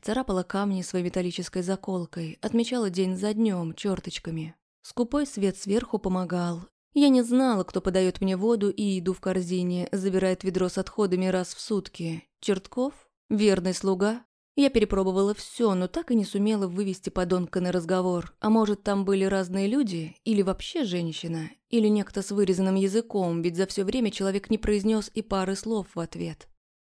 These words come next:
Вскоре я поняла, это не имеет значения, больше ничего не имеет значения,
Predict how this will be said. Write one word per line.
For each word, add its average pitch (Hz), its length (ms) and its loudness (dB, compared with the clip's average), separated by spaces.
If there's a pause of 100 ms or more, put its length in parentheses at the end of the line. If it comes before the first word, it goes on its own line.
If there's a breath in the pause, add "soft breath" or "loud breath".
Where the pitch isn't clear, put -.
(100)
Вскоре 294 340 2
я 220 140 4
поняла, 175 640 0
это 269 220 2
не 190 180 2
имеет 185 300 -2
значения, 175 800 -2
больше 208 480 0
ничего 196 400 0
не 180 160 0
имеет 175 280 -2
значения, 175 800 -2